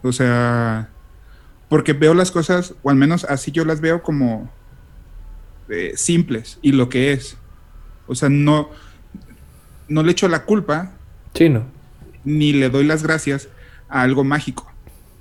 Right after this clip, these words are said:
Speaker 1: O sea, es un... ¿salió bien? Ah, pues fue por el médico, fue por, seguramente por las defensas de mi hermana, porque este pedo estaba así, porque este pedo estaba así, y tan, tan. El cáncer es algo muy hijo de puta porque es un volado muy horrible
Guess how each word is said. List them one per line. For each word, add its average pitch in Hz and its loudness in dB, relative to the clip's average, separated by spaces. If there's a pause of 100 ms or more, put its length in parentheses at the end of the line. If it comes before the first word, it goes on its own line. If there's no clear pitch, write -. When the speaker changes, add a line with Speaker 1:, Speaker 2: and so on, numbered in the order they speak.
(260)
Speaker 1:
O 123 -6
sea, 117 0
es 131 2
un... 151 0 (340)
¿salió 143 2
bien? 208 2
Ah, 180 -2
pues 127 -8
fue 135 -6
por 151 2
el 147 2
médico, 190 -2
fue 147 -4
por, 143 -8
seguramente 139 -2
por 135 -6
las 120 0
defensas 131 -4
de 131 -2
mi 131 0
hermana, 165 -4
porque 131 -8
este 123 -12
pedo 127 -4
estaba 123 -4
así, 135 -4
porque 123 -10
este 123 -12
pedo 120 -6
estaba 120 -6
así, 117 -8 (120)
y 123 -6
tan, 107 -8
tan. 104 -10 (500)
El 131 -2
cáncer 156 -2
es 160 -2
algo 156 -2
muy 143 0
hijo 156 -4
de 151 -2
puta 160 -8
porque 147 -10
es 127 -12
un 143 -6
volado 139 -2
muy 135 -2
horrible 160 -2